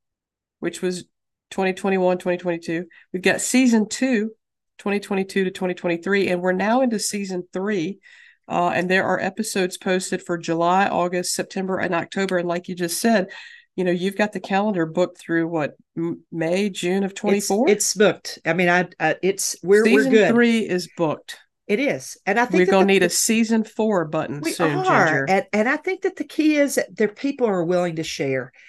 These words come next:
Speaker 2: And
Speaker 1: Mm-hmm.
Speaker 2: this is, this is a great group. So thank you,
Speaker 1: Mm-hmm.
Speaker 2: uh, for bringing that up, because I do think that we have, and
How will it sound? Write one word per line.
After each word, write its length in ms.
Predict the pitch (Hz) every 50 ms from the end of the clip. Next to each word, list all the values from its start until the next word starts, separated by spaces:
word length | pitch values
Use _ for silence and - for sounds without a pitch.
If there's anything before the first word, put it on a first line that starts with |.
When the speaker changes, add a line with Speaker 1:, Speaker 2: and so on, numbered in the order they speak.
| - - _ _
Speaker 2:
And 400 | - 170 165 160 160 160 160 151
Speaker 1:
Mm-hmm. 100 | 160 156 - - - _ _
Speaker 2:
this 200 | - 202 202 -
is, 300 | 233 208 - - - _ _
this 240 | 165 202 202 -
is 100 | 170 160
a 80 | 185 147
great 640 | 156 160 151 - - 180 190 196 196 190 190 -
group. 280 | - - 160 165 196 196 -
So 100 | - 190
thank 340 | 180 - 269 269 277 - -
you, 260 | 240 233 233 233 226
Speaker 1:
Mm-hmm. 200 | 151 - - - 160 151 - _
Speaker 2:
uh, 200 | - 180 175 175
for 140 | 175 - 185
bringing 280 | 170 190 190 185 185 180
that 180 | 180 175 175
up, 160 | 175 165 -
because 220 | - 151 180 170 185
I 60 | 175
do 160 | 165 185 185
think 280 | 185 185 - 175 165 -
that 120 | 175 -
we 140 | 156 170 170
have, 320 | 175 175 156 156 156 151 - _ - - - - - - _ _
and 180 | - 202 208